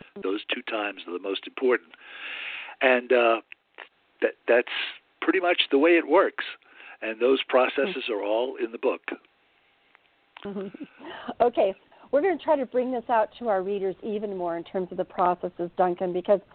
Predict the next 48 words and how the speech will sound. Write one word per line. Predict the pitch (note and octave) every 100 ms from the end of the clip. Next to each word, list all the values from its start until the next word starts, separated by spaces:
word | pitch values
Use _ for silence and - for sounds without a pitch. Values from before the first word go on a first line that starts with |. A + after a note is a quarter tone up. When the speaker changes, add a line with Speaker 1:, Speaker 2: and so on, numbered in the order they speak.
| - _
Speaker 2:
this | B3 C4
is | G#3
very | G#3+ G#3+
exciting. | F#3+ - G#3 G3 F#3 F3+
So, | G#3+ G#3 - -
Dina, | C4 D4+ D#4
pipe | - D4+ E4
in | F4
when | E4 C4
you'd | A3
like | G#3+ A3 A#3
to. | D4
I'm | E4
gonna | E4+
now | A#3 B3
have | B3 G#3 -
Duncan | G3 G3 A3+ F#3 -
tell | G3 G3
us | G3
an, | G3+ F#3 -
a, | F#3+ G3
a |
bit | G3 A3+ -
more. | G3 F#3 F#3 - _ _ _
And | G#3+ G#3
in, | G#3 -
and | A3 A3
in | G#3 -
fact, | C4 C#4
Duncan, | C#4+ C4 C4 G3
if | F#3
you | G#3 G#3+
are | A3 A3+
amenable | A#3 A#3+ A3+ F3 D3+ -
to | E3
this, | C#3+ - - _ - - - -
I | G3+
would | A#3+
like | A#3+ G3+ -
you | G#3
to | A3+ -
take | G3+ F#3+
our | G3 G3
listeners | F#3 - G3+ F3+ E3+ _
through | F#3+ -
a | F#3
relaxation | F#3 G#3+ C4+ C#4 C#4 _ A#3+ A3 - A#3+ G3
response | F3+ - _ - F#3 F#3+ G3